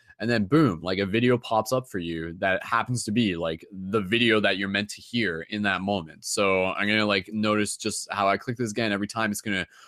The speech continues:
open up a new one. So there, I clicked it there, and now it's gonna, like, pop up a video of, like, a free hugs video that we did, uh, from almost a year ago. And then I'll just kinda, like, scan through this, even though, um,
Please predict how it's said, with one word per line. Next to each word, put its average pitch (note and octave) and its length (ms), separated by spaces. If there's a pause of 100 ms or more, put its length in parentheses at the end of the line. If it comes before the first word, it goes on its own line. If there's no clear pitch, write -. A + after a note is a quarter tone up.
(200)
open A2 200
up G#2 140
a G#2+ 40
new G#2+ 200
one. B2+ 280
So A#2 140
there, F#2+ 380
I G2+ 100
clicked C3 300
it A#2 80
there, C3+ 320 (120)
and G2+ 220
now A2 220
it's A2+ 100
gonna, A2+ 220
like, G#2 200
pop A2 260
up G2+ 100
a G2+ 60
video G2 600
of, F#2+ 260
like, F#2 180
a F2+ 60
free A#2+ 280
hugs G#2+ 260
video D#2+ 400
that E2 220
we F2 100
did, F2+ 320 (340)
uh, F2+ 300
from A2+ 220
almost C#3+ 220
a C3 40
year C3 220
ago. E2 260
And E2 140
then F2 400
I'll F2+ 80
just - 100
kinda, G2+ 140
like, F2+ 160
scan F#2 340
through F2 220
this, F2 260
even F#2 160
though, F2 300 (640)
um, E2 420